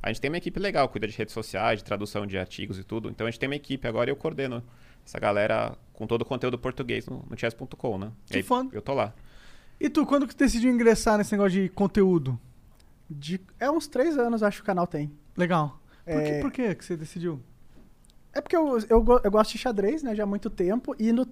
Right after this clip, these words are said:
Speaker 3: e eu tava com dificuldade de, eu tava sem contato mais com pessoas do xadrez. Isso foi uma das coisas que me motivou. Aí, porque eu tava, eu não conseguia mais jogar torneio, eu só ficava trabalhando, né?
Speaker 2: O que que você fazia?
Speaker 3: É, trabalhava com manutenção eletrônica.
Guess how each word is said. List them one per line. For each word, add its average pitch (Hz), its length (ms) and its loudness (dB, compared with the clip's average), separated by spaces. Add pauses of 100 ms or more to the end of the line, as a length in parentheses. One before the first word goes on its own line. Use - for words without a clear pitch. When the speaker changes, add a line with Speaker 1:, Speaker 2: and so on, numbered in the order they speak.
(140)
Speaker 3:
e 196 80 4
eu 214 120 6
tava 214 240 2
com 240 160 -2
dificuldade 208 680 0
de, 226 360 -2 (400)
eu 208 60 0
tava 240 160 6
sem 269 140 0
contato 254 500 0
mais 226 160 0
com 226 160 -4
pessoas 208 400 -2
do 190 80 -4
xadrez. 156 560 -4 (420)
Isso 170 120 -4
foi 202 80 2
uma 196 100 2
das 208 140 4
coisas 214 140 0
que - 80 -2
me 214 60 2
motivou. 180 500 -4 (500)
Aí, 151 840 2
porque 190 160 2
eu 196 40 6
tava, 190 300 4
eu 170 300 4
não 175 80 0
conseguia 190 240 -2
mais 180 120 0
jogar 175 140 0
torneio, 190 580 0
eu 202 60 0
só 196 120 -4
ficava 180 240 -4
trabalhando, 180 560 -2
né? 170 160 -4 (180)
Speaker 2:
O - 40 -20
que 226 100 -8
que - 60 -10
você 208 100 -6
fazia? 190 380 -2 (600)
Speaker 3:
É, 165 300 0
trabalhava 196 320 0
com 226 80 -2
manutenção 208 400 0
eletrônica. 190 520 0